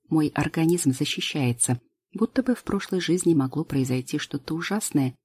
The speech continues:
и именно поэтому мой мозг отказывается воспроизводить в памяти эти события. Я пью все указанные доктором лекарства.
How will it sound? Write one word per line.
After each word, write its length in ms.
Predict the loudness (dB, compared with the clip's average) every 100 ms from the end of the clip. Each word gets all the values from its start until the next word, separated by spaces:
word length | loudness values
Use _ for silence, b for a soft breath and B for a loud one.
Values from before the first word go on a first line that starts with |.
| _ 0
и 120 | 2
именно 260 | 2 0 -4
поэтому 600 | -2 -2 -2 0 0 2
мой 240 | 0 2 2
мозг 420 | 0 -2 -8 -14 _ _ -6
отказывается 800 | -6 -2 0 0 0 -2 -4 -4
воспроизводить 760 | -2 -2 -2 -2 -2 -2 -2
в 60 | -4
памяти 440 | -2 0 -2 -6
эти 200 | -6 -6
события. 640 | -4 -4 -6 -8 -8 -10 -12 _ _ _ _ _ _ _ _ -2
Я 220 | 2 2
пью 240 | 4 4
все 260 | 4 2 2
указанные 560 | 4 2 2 4 4
доктором 420 | 2 0 0 2 2
лекарства. 680 | 0 0 -2 -2 -2 -2